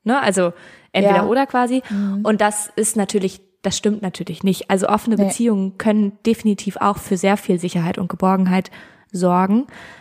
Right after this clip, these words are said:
Speaker 1: weil sie eben viel, viel mehr Kommunikation bedürfen als monogame Beziehungen.
Speaker 2: Das
Speaker 1: Und
Speaker 2: funktioniert aber halt nur mit,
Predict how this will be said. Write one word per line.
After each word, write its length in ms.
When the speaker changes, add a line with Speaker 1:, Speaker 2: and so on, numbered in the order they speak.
Speaker 1:
weil 340
sie 160
eben 260
viel, 540
viel 320
mehr 220
Kommunikation 640
bedürfen 480
als 540
monogame 400
Beziehungen. 540
Speaker 2:
Das 180
Speaker 1:
Und 100
Speaker 2:
funktioniert 340
aber 160
halt 160
nur 180
mit, 460